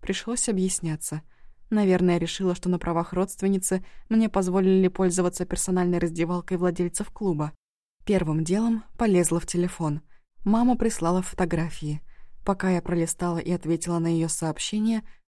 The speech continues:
прошло минут десять. Сантехники предупредили, что воды пока нет, значит, придётся душ принимать дома.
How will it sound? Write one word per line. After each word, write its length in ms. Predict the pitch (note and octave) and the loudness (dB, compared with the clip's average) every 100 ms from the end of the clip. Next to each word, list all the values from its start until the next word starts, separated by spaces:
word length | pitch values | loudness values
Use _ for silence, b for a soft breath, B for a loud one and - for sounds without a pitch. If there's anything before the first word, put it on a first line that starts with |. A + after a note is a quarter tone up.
| _ - | _ -2
прошло 500 | G3 F#3 - F#3 A#3 | 0 0 0 0 4
минут 360 | B3 F#3 F#3 | 4 6 6
десять. 500 | E3 D#3 - D#3+ - - - - - | 4 2 -2 -6 -10 -10 -20 -20 -10
Сантехники 680 | - G3 F#3 F3 F3+ F3 E3 | 0 2 4 0 0 -2 -2
предупредили, 600 | E3 D#3+ E3+ E3 E3+ E3+ | 0 0 0 0 0 0
что 240 | D#3 - | -2 -4
воды 240 | D3 D3+ A3+ | -4 -2 -2
пока 280 | F#3+ F#3 F#3 | -4 -2 0
нет, 320 | A3 F3+ - b b b | 2 -2 -8 b b b
значит, 580 | F3+ G3+ B3+ - - - | -4 -2 -4 -6 -12 -6
придётся 460 | G#3+ F3+ A3 - | -4 -4 -4 -6
душ 280 | F3 F3 - | -4 -4 -4
принимать 520 | G3 F3+ E3 D#3+ D#3+ | 0 0 2 -2 -4
дома. 320 | - D3 D3 | -4 -2 -4